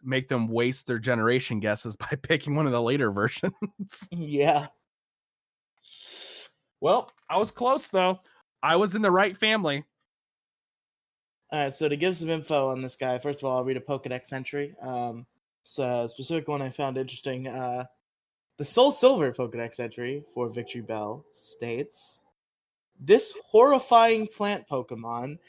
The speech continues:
Speaker 2: attracts prey with aromatic honey, then melts them in its mouth."
Speaker 1: That's dark.
Speaker 2: So yeah, that's, uh, Victory Bell ain't playing around.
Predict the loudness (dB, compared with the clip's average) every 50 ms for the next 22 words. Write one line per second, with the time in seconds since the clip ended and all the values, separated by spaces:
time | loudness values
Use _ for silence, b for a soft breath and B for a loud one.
0 | B B B B B 0 0 2 6 6 6 6 6 2 -6 -8 -10 -4 2 4
1 | 6 6 6 4 2 0 -2 -4 _ _ -2 -2 -2 -2 -8 _ _ 2 4 4
2 | 4 4 4 4 4 4 4 4 4 2 -2 -6 -2 0 0 0 0 -4 -8 -12
3 | _ _ _ _ _ _ _ _ _ -12 0 4 6 6 6 6 2 2 2 4
4 | 6 6 6 6 4 0 -2 -2 2 4 4 4 4 4 2 0 0 0 0 0
5 | -2 -2 -4 -6 -2 -2 -2 -2 -2 -4 -8 -10 -14 -16 -16 -18 -20 _ _ _
6 | _ _ _ _ _ _ _ _ _ _ _ _ _ _ _ _ _ _ _ _
7 | _ _ _ _ -20 -20 -14 -12 -10 -10 -10 -10 -14 _ _ _ _ _ _ _
8 | _ _ _ _ _ _ _ -12 -6 -4 -2 2 4 4 6 6 4 4 2 -2
9 | -2 -2 -2 0 0 2 2 2 2 2 2 0 -2 -6 _ _ -6 -4 -2 -2
10 | -2 -2 -4 0 2 4 6 6 6 4 2 0 -2 -2 0 0 0 0 0 0
11 | 0 2 2 2 0 0 -4 -8 -10